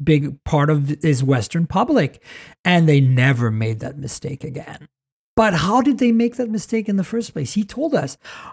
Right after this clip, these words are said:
"Oh, you know, our, we did some, uh, what's it called, you know, s-,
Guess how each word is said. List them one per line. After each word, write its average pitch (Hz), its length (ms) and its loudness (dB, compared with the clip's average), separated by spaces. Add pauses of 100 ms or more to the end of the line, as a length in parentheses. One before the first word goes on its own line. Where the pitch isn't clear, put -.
(100)
"Oh, 294 320 6
you 262 160 8
know, 247 220 6
our, 202 680 4
we 214 140 4
did 226 180 2
some, 214 260 2
uh, 196 220 4
what's 180 240 2
it 156 80 -2
called, 147 340 4 (280)
you 160 100 4
know, 139 120 6
s-, - 280 -2